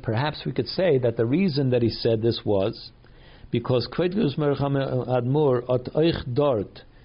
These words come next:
in Meiser, because the Frierdiker Rebbe, even there in his imprisonment, gewollt haben die Schmire from mezuzah.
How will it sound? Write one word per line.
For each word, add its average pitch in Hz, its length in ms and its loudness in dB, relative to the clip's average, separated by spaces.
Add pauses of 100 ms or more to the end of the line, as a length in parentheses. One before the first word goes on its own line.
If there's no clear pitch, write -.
(120)
in 123 200 2
Meiser, 117 680 0 (360)
because 120 320 0
the 120 60 2
Frierdiker 190 460 0
Rebbe, 156 180 0 (120)
even 180 320 2
there 170 280 4
in 175 260 2
his 151 240 2
imprisonment, 127 880 -2 (460)
gewollt 147 380 0
haben 151 220 0
die 120 80 0
Schmire 147 400 0
from 123 140 -2
mezuzah. 107 500 0